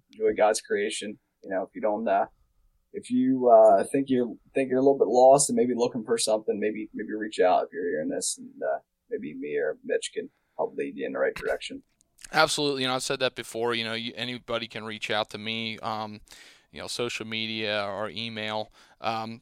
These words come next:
Speaker 2: Troy, if people wanna follow along with you, what's a, what's a good way to follow along? Or is that gonna continue, uh, based on what we were
Speaker 1: <laughs>
Speaker 2: talking about earlier?
Speaker 1: Yeah, yeah. Um,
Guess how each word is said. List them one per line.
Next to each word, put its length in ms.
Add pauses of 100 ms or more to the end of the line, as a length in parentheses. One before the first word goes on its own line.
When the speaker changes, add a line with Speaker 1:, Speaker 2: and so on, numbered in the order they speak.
Speaker 2:
Troy, 240
if 120
people 260
wanna 360
follow 400
along 300
with 200
you, 340
what's 320
a, 180
what's 180
a 60
good 160
way 140
to 80
follow 400
along? 380
Or 140
is 140
that 160
gonna 160
continue, 600
uh, 120
based 320
on 100
what 120
we 120
were 60
Speaker 1:
<laughs> 120
Speaker 2:
talking 180
about 180
earlier? 420 (500)
Speaker 1:
Yeah, 460
yeah. 360 (420)
Um, 500